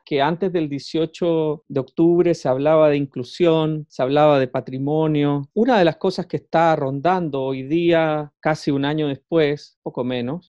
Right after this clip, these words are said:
¿cuál sería el rol de las humanidades y las artes? ¿Cómo ves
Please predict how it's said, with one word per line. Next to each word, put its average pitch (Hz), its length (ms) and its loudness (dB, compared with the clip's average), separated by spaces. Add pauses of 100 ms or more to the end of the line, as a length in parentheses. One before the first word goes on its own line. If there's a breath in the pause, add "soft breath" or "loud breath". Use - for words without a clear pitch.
(120)
¿cuál 190 200 4
sería 185 320 4
el 170 100 4
rol 165 220 2
de 156 80 0
las 143 120 -2
humanidades 135 520 -4
y 135 60 -10
las 123 80 -14
artes? 151 560 -2 (480)
¿Cómo 269 200 0
ves 240 220 0